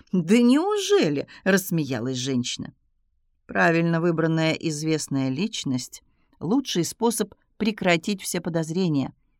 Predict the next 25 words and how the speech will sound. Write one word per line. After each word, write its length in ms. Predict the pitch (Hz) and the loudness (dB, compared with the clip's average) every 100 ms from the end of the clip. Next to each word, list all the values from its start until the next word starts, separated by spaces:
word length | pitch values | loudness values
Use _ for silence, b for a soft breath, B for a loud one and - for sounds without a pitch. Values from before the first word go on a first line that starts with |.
| _ | _
Когда-нибудь 680 | - 147 135 247 254 220 208 | -2 -2 4 6 8 6 2
вы 100 | 190 | 2
это 160 | 196 190 | 2 2
поймете, 640 | 185 180 185 202 - 135 B B | 0 2 4 2 2 -4 B B
и, 120 | - 196 | -2 4
думаю, 400 | 233 320 285 262 | 6 8 6 4
скорее 440 | - 208 247 262 | 2 2 4 4
раньше, 420 | 247 202 180 - | 6 6 6 2
чем 260 | 170 185 185 | -2 0 0
позже. 580 | - 196 180 156 170 170 _ _ _ _ b b b | 0 0 2 2 -2 -2 _ _ _ _ b b b
А 160 | - 202 | 0 2
пока 460 | 196 196 190 254 269 | 4 2 2 0 2
вы 120 | 196 | 2
везде 360 | 190 180 240 | 2 2 2
появляетесь 760 | 214 202 196 208 240 220 190 185 | 2 2 2 2 2 2 -2 -2
с 60 | 233 | 0
этим 320 | 226 220 214 | 2 2 2
Пилем 460 | - 247 240 226 - | 4 4 4 4 2
Эджертоном, 840 | 262 254 165 165 - 165 151 143 b b b - | 0 0 2 0 2 4 4 2 b b b 0
а 160 | 180 | 4
он 220 | 214 240 | 8 10
не 100 | 247 | 10
только 420 | 247 330 359 - 247 | 8 4 2 2 -2
самый, 440 | - 226 202 185 | 2 2 4 2
по-видимому, 680 | 196 202 220 202 202 202 | 2 2 2 4 4 6